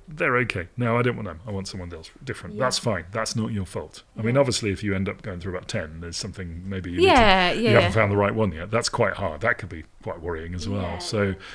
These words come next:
Speaker 1: maybe there's a sort of system around, actually, let's have a couple of sessions and see how we get on.
Speaker 2: Yes.
Speaker 1: Let's see if we
Speaker 2: Yeah.
Speaker 1: can both work to get this
Speaker 2: Absolutely.
Speaker 1: better.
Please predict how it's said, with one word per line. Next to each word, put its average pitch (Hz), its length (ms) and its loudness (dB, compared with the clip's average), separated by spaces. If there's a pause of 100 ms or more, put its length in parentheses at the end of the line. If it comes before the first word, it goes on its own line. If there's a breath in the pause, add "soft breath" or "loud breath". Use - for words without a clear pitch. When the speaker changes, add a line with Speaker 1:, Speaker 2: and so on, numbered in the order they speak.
(120 loud breath)
Speaker 1:
maybe 120 440 8
there's 104 220 6
a 101 60 2
sort 104 200 0
of 95 100 0
system 104 340 0
around, 92 300 -2
actually, 107 300 -2
let's 175 120 -4
have - 100 -10
a - 40 -8
couple 110 280 -6
of 87 100 -8
sessions 87 400 -8
and 87 100 -10
see 98 160 -8
how 85 80 -8
we 85 100 -8
get - 140 -10
on. - 120 -2
Speaker 2:
Yes. - 220 0
Speaker 1:
Let's 107 140 0
see 131 220 6
if 113 120 2
we 120 80 2
Speaker 2:
Yeah. 202 140 4
Speaker 1:
can 139 80 0
both 110 320 4
work 104 280 6
to - 100 -6
get 101 180 0
this 180 160 -2
Speaker 2:
Absolutely. 185 220 -2
Speaker 1:
better. - 200 -8